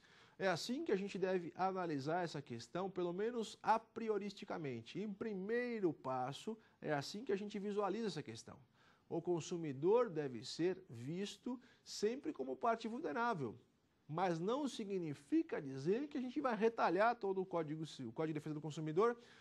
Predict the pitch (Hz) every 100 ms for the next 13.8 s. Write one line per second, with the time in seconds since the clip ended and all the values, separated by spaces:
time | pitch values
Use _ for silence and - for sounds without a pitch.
0 | - - 320 226 202 185 147 139 135 117
1 | 147 151 127 120 123 165 143 - 156 165
2 | 131 123 127 120 143 151 123 123 - -
3 | - _ _ - - 139 120 117 113 -
4 | 175 156 190 220 190 160 135 120 117 139
5 | 139 - 120 139 160 180 208 254 190 151
6 | 185 185 180 165 123 156 190 151 151 214
7 | 220 - 175 165 156 139 160 151 135 147
8 | 185 - - - - 165 311 240 - 131
9 | 185 131 - 127 143 135 151 135 123 175
10 | 202 - - - 165 175 208 226 214 180
11 | 156 220 247 202 196 170 202 - 214 285
12 | 311 180 190 196 185 185 165 156 151 139
13 | 135 117 - - - 226 165